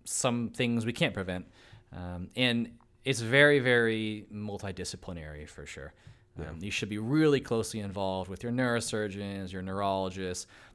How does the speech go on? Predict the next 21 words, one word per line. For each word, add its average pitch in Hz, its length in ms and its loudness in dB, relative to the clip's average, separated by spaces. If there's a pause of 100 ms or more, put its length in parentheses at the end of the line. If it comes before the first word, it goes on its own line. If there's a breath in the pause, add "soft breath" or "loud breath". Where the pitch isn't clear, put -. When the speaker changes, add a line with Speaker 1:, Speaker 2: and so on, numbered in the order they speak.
Speaker 1:
all 214 140 4
these 185 180 2
other 120 180 4
specialties 113 920 -2
like 78 200 -10 (140)
therapy. 107 640 -2
Um, 95 420 -6
they 110 240 -4
really 143 240 4
all 117 140 6
have 107 160 0
an 98 60 -4
important 92 480 -6
role 95 240 -4
here. 85 260 -8 (240 loud breath)
There 151 140 6
really 185 280 10
is 127 160 4
no 107 540 0 (180)
pill 110 720 0
or 90 520 -4